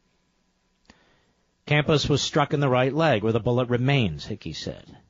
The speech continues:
"and will be removed by surgery at a later date."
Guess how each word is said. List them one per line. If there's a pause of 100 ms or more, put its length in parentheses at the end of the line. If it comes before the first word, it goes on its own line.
"and
will
be
removed
by
surgery
at
a
later
date."